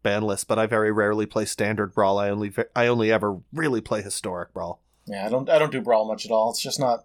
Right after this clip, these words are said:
Speaker 2: not my thing.
Speaker 1: Yeah, the Historic Brawl can be fun. I have a Jodah deck that allows me to just play things for five mana that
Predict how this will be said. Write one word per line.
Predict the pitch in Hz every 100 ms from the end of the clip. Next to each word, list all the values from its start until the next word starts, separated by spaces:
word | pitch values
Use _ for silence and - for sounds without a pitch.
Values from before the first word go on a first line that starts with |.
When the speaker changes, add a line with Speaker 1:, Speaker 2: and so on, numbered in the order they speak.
| -
Speaker 2:
not | 139 117
my | 113
thing. | 127 120 113 _ _ _ _ _ _ - - 98
Speaker 1:
Yeah, | 92 98 107
the | 117
Historic | 120 - 127 110 -
Brawl | 104 98
can | - 92
be | 92
fun. | - 98 92 92
I | 92
have | 98 98 95
a |
Jodah | 92 101 92 95 92
deck | 90 92 -
that | 92
allows | 92 90 87 101
me | 92
to | 92
just | 95 -
play | - 113 92
things | - 90 90
for | - 95
five | 98 90 -
mana | 95 87 90 -
that | 123 -